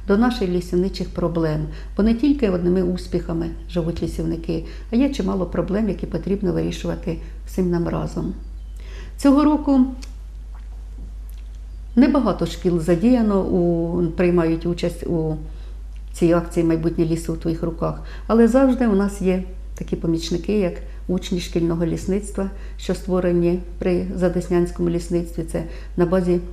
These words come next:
Бирінської школи. Вони першими відкривають у нас весну, вони першими висаджують невеличкі алеї випускників. Випускників зовсім небагато,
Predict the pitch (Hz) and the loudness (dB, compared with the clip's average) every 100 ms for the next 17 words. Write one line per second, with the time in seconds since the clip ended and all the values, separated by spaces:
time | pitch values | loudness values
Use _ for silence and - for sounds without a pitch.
0 | - 160 175 170 165 165 165 - - 160 | -4 2 2 2 -2 -2 -2 -6 -4 -2
1 | - - - - - - - - - - | -2 -4 -8 -12 -12 -12 -12 -12 -12 -12
2 | - - - - - 254 311 240 233 202 | -12 -12 -12 -10 4 6 6 4 2 2
3 | 180 170 170 175 170 165 175 165 156 170 | 2 2 0 0 2 0 -2 -2 -2 -4
4 | 156 185 247 214 165 170 165 - 165 151 | -2 0 0 0 0 0 -2 -2 -4 -4
5 | 151 165 156 160 160 - - - - 160 | -4 -6 -4 -4 -6 -8 -12 -10 -4 0
6 | 160 160 - 165 160 165 160 156 156 156 | 0 -2 0 0 2 2 0 -2 -2 -4
7 | 165 165 220 240 233 180 170 180 190 240 | -2 0 0 -2 -2 -4 -4 -4 -4 -2
8 | 214 226 226 214 196 180 202 233 202 | 2 2 2 0 0 0 -2 -2 -4